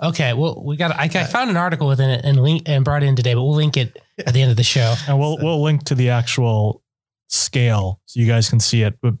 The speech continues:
Speaker 3: basically, it's a Likert scale, and you just kinda rate. There's, uh, there's five categories of questions, and then you rate the severity zero to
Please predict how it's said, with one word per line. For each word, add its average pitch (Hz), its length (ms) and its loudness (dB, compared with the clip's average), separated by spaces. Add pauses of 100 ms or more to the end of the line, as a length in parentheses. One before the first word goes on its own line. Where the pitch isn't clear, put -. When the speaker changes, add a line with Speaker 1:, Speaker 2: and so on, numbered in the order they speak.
(120)
Speaker 3:
basically, 127 500 2
it's 110 180 -2
a 113 40 2
Likert 110 480 2
scale, 101 560 0 (460)
and 107 720 2 (420)
you 120 80 0
just 110 220 0
kinda 110 200 2
rate. 101 420 2
There's, 107 340 2
uh, 98 320 2 (180)
there's 110 160 2
five 113 320 0
categories 101 580 2
of 98 60 -2
questions, 101 520 0
and 101 100 -2
then 98 260 2 (460)
you 131 100 2
rate 113 180 0
the 120 80 -2
severity 104 680 2 (120)
zero 110 380 2
to 101 520 2